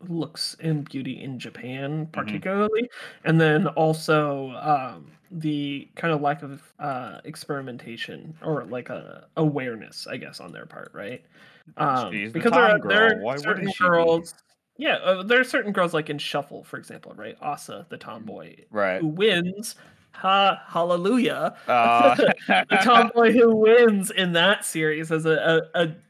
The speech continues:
Speaker 1: markedly different kind of hairstyle, uh, than something like, you know, what Fuka has. It's similar, but it's different enough, right?
Speaker 2: Mm-hmm.
Speaker 1: And then you have, like, Maka Albarn, who's also a tomboy, who is a more girlish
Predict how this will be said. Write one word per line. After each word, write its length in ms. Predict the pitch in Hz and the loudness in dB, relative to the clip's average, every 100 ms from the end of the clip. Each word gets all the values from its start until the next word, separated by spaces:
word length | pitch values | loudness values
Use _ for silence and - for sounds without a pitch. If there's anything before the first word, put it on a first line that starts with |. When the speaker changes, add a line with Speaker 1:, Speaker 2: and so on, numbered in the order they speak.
| - | -8
Speaker 1:
markedly 600 | 180 233 277 240 208 185 | 0 2 2 0 -2 -6
different 580 | 160 - 156 196 196 - | -4 -4 -2 -2 -4 -4
kind 240 | 190 190 | -4 -2
of 100 | 196 | -4
hairstyle, 800 | - 196 190 - 190 185 185 190 - - - - | -2 -2 -2 -2 0 2 0 -2 -8 -20 -20 -4
uh, 300 | 165 160 156 160 | 0 2 2 -2
than 160 | 170 165 | -4 -4
something 340 | 170 170 165 | -4 -4 -4
like, 240 | 156 156 - - | -4 -4 -10 -10
you 120 | 170 | -6
know, 220 | 151 139 | -4 -6
what 220 | 127 143 139 | -6 -10 -10
Fuka 380 | - 160 165 156 | -8 -6 -6 -4
has. 400 | 147 143 143 - _ - | -2 -4 -6 -14 _ -14
It's 180 | 156 - | -8 -6
similar, 400 | 208 196 190 175 | -4 -2 -2 0
but 140 | 156 | -2
it's 140 | 143 | -4
different 440 | 151 160 156 - - | -6 -6 -6 -8 -12
enough, 480 | 73 - - - - | -12 -14 -16 -18 -14
right? 300 | - - 113 | -10 -8 -8
Speaker 2:
Mm-hmm. 140 | 226 110 _ | -10 -12 _
Speaker 1:
And 140 | 156 | -2
then 120 | 165 165 | 0 0
you 140 | 165 | -2
have, 560 | 160 156 156 151 - 131 | -2 0 2 2 0 -6
like, 180 | 127 | -10
Maka 300 | - 139 147 165 | -6 -6 -4 -2
Albarn, 500 | 190 196 175 143 - | 0 0 0 -2 -6
who's 160 | 165 151 | -10 -10
also 500 | - - 185 165 120 | -6 -4 -4 -6 -10
a 40 | |
tomboy, 520 | - - - - - - - - _ | -12 -14 -16 -16 -16 -18 -20 -20 _
who 60 | - | -14
is 120 | 131 | -10
a 220 | 143 - - | -6 -6 -8
more 320 | - 160 151 147 | -6 -2 0 -2
girlish 800 | 160 156 165 160 117 - - | -4 -2 0 0 -4 -8 -14